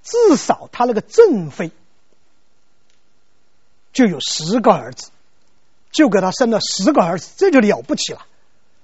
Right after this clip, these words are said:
他那么多的妃子，一个生几个，那可能几十个还是有的。那么这十个儿子里头，最体现出才干的、最能服众的是两个，哪两个？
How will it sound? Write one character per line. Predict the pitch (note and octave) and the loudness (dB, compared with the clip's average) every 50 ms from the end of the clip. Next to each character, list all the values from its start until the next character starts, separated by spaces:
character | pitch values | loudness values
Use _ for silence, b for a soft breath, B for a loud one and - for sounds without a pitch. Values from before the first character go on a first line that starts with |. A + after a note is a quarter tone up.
| - - - - - | -20 -20 -20 -20 -2
他 | - A#3 B3+ | 2 2 4
那 | D4 F#4+ | 4 2
么 | F4+ C4+ | 2 2
多 | A3 B3 G3+ | 2 2 0
的 | - | 0
妃 | - G#3+ G#3+ G#3 | -2 -2 -2 -2
子， | - - - - - - - - - | -2 -6 -12 -20 -20 -20 -20 -10 -2
一 | A#3 D4 | 0 2
个 | C4+ C4 | 2 2
生 | - - B3+ B3 | 2 2 0 0
几 | G#3 - E3 | 0 -6 -8
个， | D3 G#3 F3 | -8 -8 -8
那 | C#3+ E3+ E3+ | -8 -10 -12
可 | - - E3+ | -12 -10 -12
能 | A3 G#3+ | -12 -12
几 | - - - | -12 -16 -18
十 | - - G#3 | -16 -18 -14
个 | - B3+ - - - - | -14 -14 -16 -16 -18 -16
还 | - D#3 | -16 -14
是 | C#3 - D#3 C3 | -14 -14 -16 -16
有 | A2 E2 | -18 -20
的。 | - - - - - - - - - - - - - - - - - - - - - - - - | -20 -20 -20 -20 -20 -20 -20 -20 -20 -20 -20 -20 -20 -20 -20 -20 -20 -20 -20 -20 -20 -20 -8 -6
那 | G4+ G4+ | 2 4
么 | F#4 C4 | 4 2
这 | - B3+ | 2 -4
十 | - - - - A3+ | -8 -8 -10 -6 -2
个 | D#4+ G#4 G4+ F#4 | -2 0 2 4
儿 | D4+ A#3 B3+ D4+ A3+ | 6 6 6 4 2
子 | A#3 A3+ | 0 -6
里 | F3 D#3 | -8 -8
头， | B2+ - C#3+ - - - - - - - - - - - - - - - - - - - - - - - - - - - - - - - - - - - - | -12 -14 -18 -18 -20 -20 -20 -20 -20 -20 -20 -20 -20 -20 -20 -20 -20 -20 -20 -20 -20 -20 -20 -20 -20 -20 -20 -20 -20 -20 -20 -20 -20 -20 -20 -20 -20 -20 0
最 | - G#4+ A4 D#4 G#3+ | 4 6 6 6 4
体 | - - - D3+ | 0 -4 -12 -10
现 | - - A3+ F#3 | -6 -4 -4 -4
出 | G3+ - | -4 -8
才 | - - - - G#3+ G#3 | -10 -14 -16 -16 -16 -6
干 | - C4 G#3+ E3 | -6 -6 -6 -6
的、 | - - - - - - - - - - - - - - - - - - - - - - - - - - | -12 -18 -20 -20 -20 -20 -20 -20 -20 -20 -20 -20 -20 -20 -20 -20 -20 -20 -20 -20 -20 -20 -20 -20 -20 -20
最 | - - G#4+ G#4 E4 | 2 4 6 6 8
能 | C4+ C4+ B3+ | 6 4 2
服 | - - F3+ A#3 | 0 -4 -6 -8
众 | C4 - G#4 F#4 A3 D#3+ | 0 0 0 0 0 -4
的 | - - - - - | -8 -14 -20 -20 -14
是 | - - G3 | -8 -6 -6
两 | E3+ D#3+ C3 - G#2+ - - | -6 -6 -8 -10 -14 -20 -14
个， | - F#3+ E3 - - - - - - - - - - - - - - - - - | -12 -12 -12 -12 -18 -20 -20 -20 -20 -20 -20 -20 -20 -20 -20 -20 -20 -20 -10 0
哪 | G3+ G#3 B3 | 4 4 4
两 | B3 F3+ D3+ C#3 | 4 4 -2 -6
个？ | F3 D#3+ - | -12 -14 -14